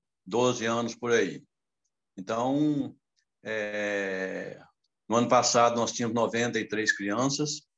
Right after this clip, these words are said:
Esse ano, até agora, que a nossa, nós estamos voltando exatamente hoje, né, dia vinte e cinco, aliás, vinte e seis, então, ai-,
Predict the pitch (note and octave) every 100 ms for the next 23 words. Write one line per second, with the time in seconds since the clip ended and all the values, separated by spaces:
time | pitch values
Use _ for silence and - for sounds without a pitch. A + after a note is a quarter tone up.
0 | _ _ - A#2 - B2 C3 C3+ - B2+
1 | A#2+ C#3 C#3 A2+ B2 D3 C3 A#2 - A2+
2 | A#2 A2+ A#2 A2 G#2 G#2 G2 F#2 D#2+ -
3 | _ _ _ _ _ _ _ - A2+ A2+
4 | B2 B2 B2 - A#2+ A#2+ A2+ A2+ A2 A2+
5 | A2+ A2 A2 G#2 A2 D3 D3+ - F#2 E2+
6 | _ _ _ - G2+ G2 G#2+ G#2 G2+ F#2+
7 | F#2 E2 - - G#2 G#2 - D3+ C#3+ -
8 | - _ _ _ _ _ - G2+ F#2 A2+
9 | A2+ C3+ D3+ A#2 F2+ - - _ _ _
10 | _ _ _ - G#2+ A#2+ A#2+ C3 C#3 C3+
11 | C3 B2+ A#2 A2+ - A2+ A#2+ B2